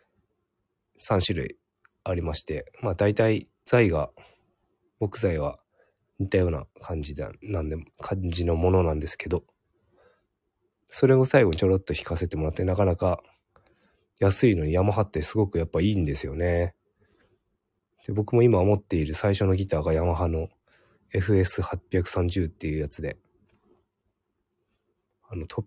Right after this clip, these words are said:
プ板が単板で、サイドバックは合板なんですけど、ローズウッドという、なかなか見-、見栄えのいいギターを使っております。ただですね、ピックアップ、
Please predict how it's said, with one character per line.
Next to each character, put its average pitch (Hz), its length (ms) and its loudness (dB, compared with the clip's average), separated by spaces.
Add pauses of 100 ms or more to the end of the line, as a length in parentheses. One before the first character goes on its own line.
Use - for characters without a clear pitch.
プ 117 140 4
板 95 200 0
が 78 220 -4 (460)
単 90 240 0
板 80 180 -2
で、 76 240 -6 (340)
サ - 220 0
イ 98 60 2
ド 104 80 2
バ 107 100 2
ッ 98 60 -6
ク - 180 -6
は 78 120 -2 (380)
合 95 200 2
板 92 160 2
な 92 160 0
ん 85 80 -2
で 71 80 -6
す - 100 -10
け - 80 -4
ど、 92 160 -2 (840)
ロ 95 140 2
ー - 20 4
ズ 90 140 0
ウ - 40 2
ッ 92 140 -4
ド 87 100 -14
と - 140 -12 (1200)
い 92 120 4
う、 101 160 2 (520)
な 101 120 -2
か 92 100 0
な 85 100 0
か 82 300 -2
見-、 113 260 4
見 123 140 4
栄 107 240 8
え 101 40 4
の 98 240 2 (480)
い 104 80 -2
い 90 220 -4 (920)
ギ 98 100 -6
タ 87 120 0
ー 73 60 -2
を 69 120 -8
使 - 140 -6
っ 78 40 -2
て 73 140 -6
お - 20 -8
り 65 80 -10
ま 65 100 -12
す。 - 220 -16 (1040)
た 127 140 4
だ 90 80 2
で 71 80 -4
す - 100 -8
ね、 78 160 -6
ピ - 100 0
ッ - 140 -4
ク 143 120 6
ア - 20 8
ッ 139 40 2
プ、 - 360 -6